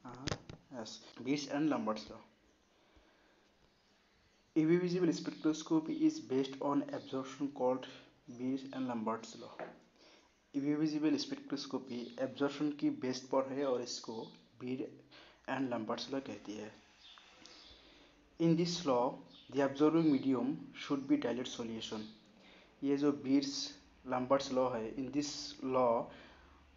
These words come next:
जो absorbing medium हो वो dilute solution होना ज़रूरी है। तो नेक्स्ट पॉइंट है,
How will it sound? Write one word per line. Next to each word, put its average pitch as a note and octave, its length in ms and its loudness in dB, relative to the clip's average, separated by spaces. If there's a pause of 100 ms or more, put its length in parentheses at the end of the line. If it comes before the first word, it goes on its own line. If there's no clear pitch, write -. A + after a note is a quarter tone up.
(260)
जो C3 340 0
absorbing D#3 720 6
medium C#3 460 6
हो A#2 140 -2 (500)
वो D3 140 6
dilute C3+ 500 4
solution C3+ 440 -2
होना C#3+ 180 4
ज़रूरी A#2 460 -2
है। A2 240 -6 (580)
तो D3+ 80 4
नेक्स्ट D#3 320 2
पॉइंट D3+ 260 4
है, C3+ 380 -6